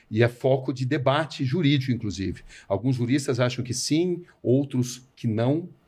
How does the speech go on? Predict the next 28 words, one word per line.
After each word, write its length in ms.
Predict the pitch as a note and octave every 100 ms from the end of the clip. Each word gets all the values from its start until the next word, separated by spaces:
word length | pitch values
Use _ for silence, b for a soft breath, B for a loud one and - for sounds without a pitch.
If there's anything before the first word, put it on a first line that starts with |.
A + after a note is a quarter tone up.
| B B B B
É, 560 | - A#2+ A#2+ A2+ A2 G#2+
e 160 | A2 A2
eu 160 | A#2
já 160 | B2 C#3
vi, 500 | B2+ A#2 B2+ B2 A2 G2+ G2 F#2 G2 -
eu 200 | G#2+ G#2+
já 180 | G2 A2+
vi 340 | F#2+ A2 A2+
juízes, 840 | A2+ B2+ B2 E3 E3 F3 E3 - - B B -
é, 280 | A#2 A#2+ A#2
que 360 | - B2 A2+
disseram 500 | G#2+ A2 - B2 A#2+
que 100 | A2+
alguém 280 | G#2 G#2 A2+
não 100 | G#2+
pode 500 | G2+ A#2+ B2 A#2+ G#2+
voltar 300 | G2 G2+ A2
atrás 400 | G#2 A2+ C3 D#3+
e 60 | C3+
outros 240 | C#3+ F3
que 100 | F#3+
disseram 340 | D3+ C3 C#3+
que 120 | F3 C#3+
tem 260 | - C#3+
o 60 | F3
direito 360 | D#3+ D#3 D#3
sim, 360 | - - C#3+ B2 B B B B
entendeu? 480 | - F#2+ C3+ A#2 C3